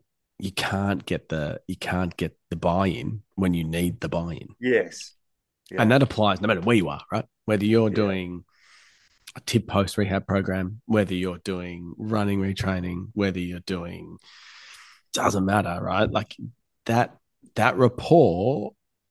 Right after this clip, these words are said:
Speaker 1: is worth heaps.
Speaker 2: Absolutely. And that's how you develop your practice, isn't it? It's almo-, almost like the instant networking in a way with the patients in front of you.
Speaker 1: Hundred
Speaker 2: Can I
Speaker 1: percent.
Speaker 2: ask you, what percentage of your practice is,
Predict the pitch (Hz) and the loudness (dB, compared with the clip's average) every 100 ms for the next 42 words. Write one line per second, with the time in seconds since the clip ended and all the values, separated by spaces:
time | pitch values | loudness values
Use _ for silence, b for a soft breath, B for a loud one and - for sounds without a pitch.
0 | _ 110 92 98 - - - - - - | _ -6 -4 -4 -6 -14 -14 -12 -12 -16
1 | - _ _ _ _ _ _ - 98 98 | -20 _ _ _ _ _ _ -10 -10 -6
2 | 95 - 90 92 110 - 101 98 90 95 | -4 -4 -6 -2 -4 0 0 0 -2 0
3 | 92 92 98 - 117 110 104 92 117 117 | 0 0 -6 -4 0 0 -2 -6 -6 -6
4 | 101 87 - - _ _ _ _ _ _ | -8 -10 -18 -20 _ _ _ _ _ _
5 | _ - 123 104 107 131 117 120 117 123 | _ -4 -2 -2 0 2 4 2 2 0
6 | 135 123 117 127 139 156 147 147 147 127 | -4 -2 0 0 2 8 8 8 4 -2
7 | 123 107 127 123 107 120 110 - 110 110 | -2 2 4 6 4 2 -4 -6 -4 -4
8 | 104 117 110 113 120 131 175 120 - - | -4 -6 -8 -8 -2 0 0 -2 -6 -12
9 | b b b b b b b _ _ _ | b b b b b b b _ _ _
10 | - 165 98 175 240 226 202 202 220 208 | -6 -2 2 6 8 8 6 4 6 8
11 | 175 147 165 233 - 247 - - 175 175 | 8 8 8 6 6 -4 -2 2 2 4
12 | 170 147 143 127 135 180 220 - 120 - | 2 4 4 4 6 8 8 4 0 2
13 | 117 117 - - 123 120 120 117 110 104 | 0 0 -4 -2 2 2 2 -2 -4 -6
14 | - | -10